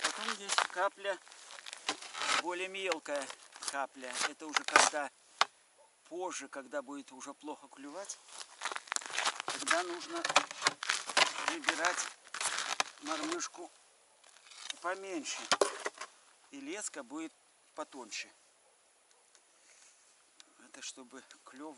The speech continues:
был такой, как и по первому льду, надо уменьшать толщину лески и уменьшать величину и размер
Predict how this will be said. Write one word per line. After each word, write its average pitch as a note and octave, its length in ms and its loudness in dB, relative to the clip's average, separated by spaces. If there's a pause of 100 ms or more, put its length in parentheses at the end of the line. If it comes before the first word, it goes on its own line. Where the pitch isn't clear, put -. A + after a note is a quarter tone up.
был B2 200 -12 (1800)
такой, D3 420 -4
как C3+ 200 -4 (320)
и C3 180 -8 (260)
по C3 140 4
первому C3+ 460 -6
льду, E4 380 -4 (180)
надо B3+ 380 -10 (960)
уменьшать C3+ 680 -8 (1400)
толщину C3 480 -6
лески F3 540 -4 (360)
и C3+ 60 -12
уменьшать B2+ 680 -6
величину C3 600 -10 (1040)
и C#3 100 -12
размер B2+ 480 -6